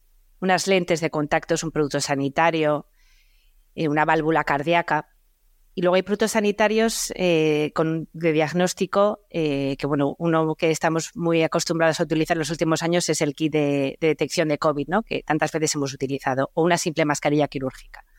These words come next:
Entonces, estos biomateriales, eh, por su naturaleza, tienen unas propiedades, eh, que pueden ser físicas, químicas o biológicas y que aportan esa función al, al futuro producto sanitario.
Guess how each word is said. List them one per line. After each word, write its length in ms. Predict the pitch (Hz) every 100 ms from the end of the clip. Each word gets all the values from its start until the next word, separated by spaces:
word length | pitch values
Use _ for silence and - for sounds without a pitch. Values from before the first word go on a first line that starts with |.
| _ _ _ _ -
Entonces, 300 | 170 - -
estos 400 | 202 190 240 214
biomateriales, 920 | 240 233 220 226 233 233 240 233 -
eh, 960 | - 196 180 175 165 160 160 156 151 - _
por 120 | 175
su 100 | -
naturaleza, 460 | 165 185 170 180 226
tienen 180 | 226 214
unas 220 | 185 -
propiedades, 800 | 175 170 175 180 175 170 - -
eh, 420 | 170 156 156 151
que 60 | -
pueden 140 | 160
ser 140 | 156 151
físicas, 640 | 208 208 208 202 190 -
químicas 420 | - 190 190 196 180
o 60 |
biológicas 580 | 156 156 175 202 220 226
y 80 | 170
que 80 | 175
aportan 380 | 156 196 190 175
esa 180 | 165 156
función 440 | 165 156 - 160
al, 200 | 151 143
al 160 | 165 151
futuro 400 | - 156 175 170
producto 340 | 160 156 165
sanitario. 680 | 143 151 143 160 147 139 135